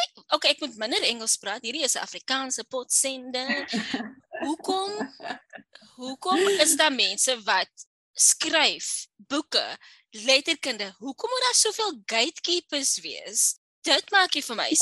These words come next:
Speaker 1: sin nie.
Speaker 2: Ja, en op 'n manier is ons gelukkig as skrywers. Ons het nog steeds minder toestemming nodig. Sien nou maar mense is 'n akteur,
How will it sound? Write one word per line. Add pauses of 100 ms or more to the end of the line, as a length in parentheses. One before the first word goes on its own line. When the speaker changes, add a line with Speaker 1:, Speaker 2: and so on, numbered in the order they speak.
Speaker 1:
sin
nie. (380)
Speaker 2:
Ja,
en
op
'n
manier
is
ons
gelukkig
as
skrywers.
Ons
het
nog
steeds
minder
toestemming
nodig.
Sien
nou
maar
mense
is
'n
akteur,